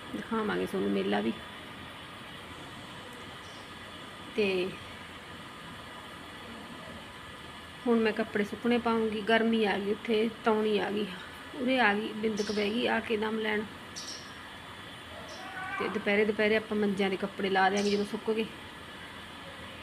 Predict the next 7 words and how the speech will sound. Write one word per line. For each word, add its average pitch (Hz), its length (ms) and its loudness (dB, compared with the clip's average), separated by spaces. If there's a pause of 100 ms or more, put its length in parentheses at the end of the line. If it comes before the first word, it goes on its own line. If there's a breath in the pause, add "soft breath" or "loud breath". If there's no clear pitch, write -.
(1160)
ਕੱਪੜੇ 202 280 2
ਤਾਂ 190 360 2 (2750)
ਦੋ 226 260 8
ਘੰਟਿਆਂ 226 260 8
ਸੁੱਕ 214 300 0
ਜਾਣਗੇ 220 380 6
ਜਦੋਂ 202 260 4